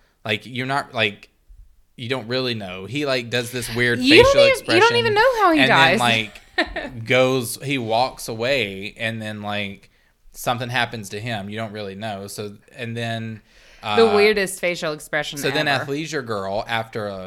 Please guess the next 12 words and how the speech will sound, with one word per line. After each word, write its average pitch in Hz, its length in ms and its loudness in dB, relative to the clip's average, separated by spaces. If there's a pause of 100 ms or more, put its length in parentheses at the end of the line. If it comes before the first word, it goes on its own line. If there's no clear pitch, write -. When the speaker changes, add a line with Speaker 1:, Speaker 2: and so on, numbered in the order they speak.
(160)
Speaker 1:
uh, 95 360 -12
an 113 120 -10
intense 117 520 -10
struggle 120 680 -6 (120)
with 107 260 -8
our, 95 540 -8 (420)
uh, 92 420 -12
main 113 440 -6
antagonist, 104 920 -10
Mister 98 300 -14
Hoodie, 107 400 -12 (880)
um, 117 220 -2